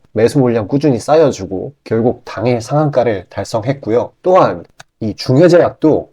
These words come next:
차익이 강하게 나오긴 했지만 세력들의 물량은 지켜지고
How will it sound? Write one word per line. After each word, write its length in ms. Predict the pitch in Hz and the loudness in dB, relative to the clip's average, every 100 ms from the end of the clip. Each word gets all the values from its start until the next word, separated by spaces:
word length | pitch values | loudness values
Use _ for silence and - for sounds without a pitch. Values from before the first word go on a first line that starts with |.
| - | -16
차익이 480 | - 214 220 196 - | -4 0 2 2 0
강하게 420 | - 123 160 175 | 0 2 4 4
나오긴 360 | 113 113 113 | 2 2 -2
했지만 580 | 120 143 151 101 98 82 - | -4 -4 -2 -2 -4 -8 -14
세력들의 600 | - 180 180 180 143 110 | -6 0 2 2 0 2
물량은 420 | 107 120 113 92 | 2 2 0 -4
지켜지고 680 | - 101 127 98 - 107 | -8 -6 -4 -2 -2 -4